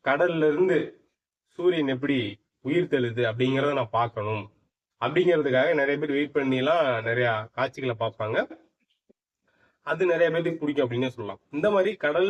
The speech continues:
சூரிய ஒளி, மணல் இதை பார்க்கறதுக்கே வந்து நிறைய பேருக்கு ஆர்வம், ஆச்சரியமா இருக்கும். இந்த சமயத்துல இப்படி ஒரு இடம்,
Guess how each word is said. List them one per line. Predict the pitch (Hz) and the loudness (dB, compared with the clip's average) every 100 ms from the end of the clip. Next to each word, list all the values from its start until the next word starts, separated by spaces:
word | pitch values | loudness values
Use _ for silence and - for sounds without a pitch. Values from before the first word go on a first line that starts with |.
| 196 | -2
சூரிய | 185 180 180 | 0 4 4
ஒளி, | 160 160 | 2 -2
மணல் | 165 135 156 147 | -2 0 0 0
இதை | 123 165 | 0 0
பார்க்கறதுக்கே | 165 170 175 165 156 175 214 | 2 2 0 -4 -4 -2 0
வந்து | 160 165 220 294 - _ _ - | 0 2 2 2 -6 _ _ -2
நிறைய | 143 165 156 | 2 2 4
பேருக்கு | 180 175 | 2 2
ஆர்வம், | 135 147 156 151 | 2 2 2 0
ஆச்சரியமா | 139 - 143 139 123 | -2 -2 -4 -2 -2
இருக்கும். | 127 147 131 | -4 -4 -4
இந்த | 113 | -4
சமயத்துல | 107 117 147 127 113 147 285 - _ _ _ _ | -4 0 0 0 -2 -2 -2 -8 _ _ _ _
இப்படி | 175 165 233 | -8 -2 2
ஒரு | 196 160 | 6 6
இடம், | 147 147 | 4 2